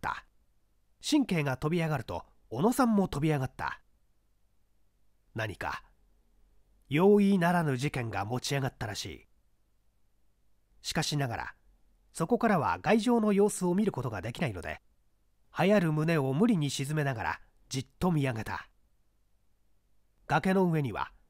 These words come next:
二人以上の人間のいることは明白である。そして、その土星と物音の様子では、まず相当のあったものと見なければならなかった。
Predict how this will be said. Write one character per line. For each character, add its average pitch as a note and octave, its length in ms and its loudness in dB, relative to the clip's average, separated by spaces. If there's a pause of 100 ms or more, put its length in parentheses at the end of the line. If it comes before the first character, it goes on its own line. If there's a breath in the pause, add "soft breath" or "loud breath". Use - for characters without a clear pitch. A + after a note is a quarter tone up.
(180)
二 - 240 0
人 C#4+ 180 2
以 C4+ 60 2
上 G3 200 2
の C#3+ 120 0
人 D#3+ 200 -2
間 E3 160 -2
の D3+ 120 0
い D3 60 -2
る D#3 60 -4
こ D3 120 -6
と B2 80 -2
は E2+ 180 -4
明 C#3+ 140 0
白 E3 200 -4
で B2+ 120 -4
あ G#2+ 60 -6
る。 D#2+ 160 -14 (1500)
そ A#2 140 -12
し - 80 -10
て、 F#2+ 200 -8 (380)
そ - 180 -4
の F3+ 180 2
土 D3+ 160 -2
星 F#3+ 220 -2
と E3 200 -2
物 E3+ 260 2
音 D3+ 180 0
の C#3 100 0
様 C#3+ 140 0
子 C#3+ 120 -8
で C#3 100 0
は、 A2+ 200 -4 (340 soft breath)
ま D#3+ 160 0
ず B2+ 180 -4
相 B3+ 280 -2
当 B3+ 200 2
の A#3+ 140 4
あ A#3+ 60 2
っ A#3+ 60 -14
た F3+ 120 -2
も E3+ 100 2
の F#3+ 80 2
と D3+ 140 -2
見 E3 80 0
な D3 100 0
け - 80 -8
れ A2+ 60 -6
ば G2+ 100 -6
な G#2+ 100 -8
ら A#2+ 60 -6
な G#2+ 80 -10
か - 80 -12
っ E2+ 100 -14
た。 - 280 -10